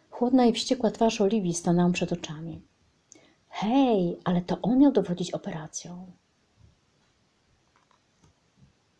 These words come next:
Oliwia chodziła w tym i z powrotem. Peter siedział również niespokojny. „Co mam teraz zrobić?”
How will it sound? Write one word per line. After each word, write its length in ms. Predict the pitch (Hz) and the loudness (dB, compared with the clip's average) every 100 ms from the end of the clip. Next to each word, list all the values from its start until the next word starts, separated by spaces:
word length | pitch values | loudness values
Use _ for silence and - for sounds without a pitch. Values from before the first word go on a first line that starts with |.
| - - _ _ _ - - - - - - | -18 -18 _ _ _ -20 -20 -20 -20 -20 -10
Oliwia 420 | 185 226 269 269 | 0 4 6 6
chodziła 360 | 262 214 233 233 | 6 2 4 2
w 40 | |
tym 140 | 226 196 | 2 -2
i 60 | |
z 80 | 190 | -2
powrotem. 560 | - 190 - - - - - _ _ - - - | -6 -6 -8 -8 -14 -14 -18 _ _ -20 -20 -8
Peter 280 | 220 208 | -2 0
siedział 340 | 190 220 175 170 | 2 2 4 2
również 300 | 185 175 160 | 2 0 -2
niespokojny. 640 | 165 - - 175 160 165 - _ _ - - _ _ _ _ _ | -6 -10 -12 -10 -8 -10 -14 _ _ -20 -20 _ _ _ _ _
„Co 140 | - | -2
mam 220 | 214 269 | 4 6
teraz 360 | 277 285 349 359 | 6 6 4 2
zrobić?” 640 | 440 508 - - - - | 4 6 4 -4 -10 -14